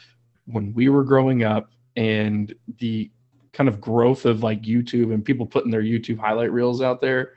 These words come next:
or their highlight reels on YouTube, Sam McGuffey's the guy that comes to mind. I remember watching him just be like, "Holy shit, this dude can, he can hurdle." Funny thing is,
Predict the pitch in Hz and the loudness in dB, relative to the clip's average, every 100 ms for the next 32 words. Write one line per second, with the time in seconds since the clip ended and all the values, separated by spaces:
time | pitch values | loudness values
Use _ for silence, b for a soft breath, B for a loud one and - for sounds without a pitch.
0 | b b 113 101 120 127 117 127 123 120 | b b -6 -2 0 0 0 -2 -2 -4
1 | - 127 131 123 135 131 - b b b | -2 0 -2 -2 0 0 -4 b b b
2 | b - 156 196 139 135 117 120 113 107 | b 0 4 6 6 2 -2 -2 -4 -4
3 | 117 107 98 107 98 117 127 104 95 - | -6 -6 -8 -8 -6 -6 -8 -8 -8 -10
4 | 98 120 - - - 78 113 - 123 110 | -14 -14 -12 -10 -8 -8 -8 -6 -6 -6
5 | - _ 113 123 117 98 95 - _ _ | -10 _ -12 -10 -10 -12 -14 -18 _ _
6 | - 123 131 131 175 123 _ b b b | -14 -6 0 0 0 -6 _ b b b
7 | b b _ _ _ _ _ 180 165 143 | b b _ _ _ _ _ 4 6 6
8 | 135 120 113 131 - | 4 6 4 2 -8